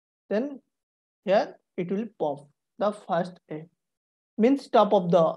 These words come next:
stack, sorry, not first A, top of the A, or top of the stack. Then fourth one, del Q one. Now my stack is, now my, uh, state is Q one, Q one B, top of the stack is A.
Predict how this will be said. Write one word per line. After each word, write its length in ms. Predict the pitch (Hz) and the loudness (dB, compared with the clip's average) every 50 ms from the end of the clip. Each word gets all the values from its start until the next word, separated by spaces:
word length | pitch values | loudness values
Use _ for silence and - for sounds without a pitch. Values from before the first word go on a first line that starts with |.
| - - | -8 -18
stack, 320 | - - - 190 170 170 175 | -12 -2 0 0 0 0 -2
sorry, 260 | - 190 185 190 247 | 0 0 0 2 2
not 320 | 247 233 226 233 233 - - | 2 2 2 2 2 -2 0
first 260 | 240 226 220 226 - | 2 2 2 2 0
A, 200 | 214 226 311 302 - | -2 -2 -2 -2 0
top 180 | 254 233 208 220 | 0 0 2 0
of 160 | 202 180 170 | -2 -2 0
the 220 | 185 175 175 175 - _ - | -2 -2 -4 -6 -16 _ -12
A, 220 | 180 165 151 143 147 _ _ _ _ _ _ - | -10 -8 -8 -10 -12 _ _ _ _ _ _ 0
or 180 | - 226 247 247 254 | 2 4 4 4 4
top 200 | 254 220 202 - | 2 2 2 2
of 160 | 185 175 170 | -4 -2 -2
the 80 | 175 170 | -4 -6
stack. 260 | 175 - 151 - - _ _ _ _ _ _ _ _ _ _ _ _ _ _ _ - | -6 -8 -10 -12 -12 _ _ _ _ _ _ _ _ _ _ _ _ _ _ _ -6
Then 240 | - 202 202 208 - | -2 0 0 0 -2
fourth 280 | - 254 262 269 269 277 | 2 4 4 4 4 4
one, 280 | 247 220 185 185 - - _ _ _ _ - 180 170 | 2 2 2 2 -2 -8 _ _ _ _ -10 -6 2
del 400 | 190 208 220 247 311 349 349 - _ _ _ _ _ _ _ _ _ _ _ _ _ _ | 4 4 4 4 2 -2 -8 -14 _ _ _ _ _ _ _ _ _ _ _ _ _ _
Q 460 | - 233 262 285 302 311 320 311 - _ - | 0 2 4 4 4 2 0 -4 -8 _ -8
one. 440 | 233 202 208 214 196 180 165 151 - - _ - | -4 2 4 4 4 4 2 -2 -12 -18 _ -6
Now 200 | 190 202 226 233 | -4 -2 -2 -2
my 200 | 226 226 226 220 | -2 -4 -4 -4
stack 340 | 226 - 240 220 214 220 | -4 -4 -4 -4 -4 -4
is, 320 | 233 220 196 - - - _ _ _ _ _ _ _ - | -6 -8 -8 -10 -18 -20 _ _ _ _ _ _ _ -10
now 200 | 262 208 214 220 | -4 0 0 2
my, 320 | 220 220 220 220 226 233 247 - | 2 2 2 2 2 0 0 0
uh, 400 | 190 180 180 175 170 170 175 175 | 2 2 2 2 2 0 -2 -4
state 300 | 175 - 240 233 220 247 | -2 2 2 2 2 0
is 180 | 233 208 - | -6 -8 -8
Q 200 | - - 233 214 | -10 -6 -2 0
one, 280 | 214 226 262 302 277 - _ | 0 0 -2 -4 -10 -16 _
Q 160 | - 220 220 220 | -8 -4 -2 0
one 420 | 233 262 320 339 320 277 208 175 | 0 0 0 -2 -4 -6 -6 -6
B, 360 | 175 208 240 294 330 349 - - _ _ _ _ _ _ _ _ - | -4 -4 -2 -4 -4 -6 -8 -18 _ _ _ _ _ _ _ _ -6
top 180 | - 185 185 208 | -6 -4 -2 -2
of 120 | 208 196 | -4 -2
the 100 | 202 214 | -2 -2
stack 300 | 214 - 226 214 202 208 | -2 0 -2 -2 -2 -2
is 160 | 226 208 - | -6 -8 -8
A. 320 | - - 175 156 139 143 | -10 -8 -8 -8 -8 -10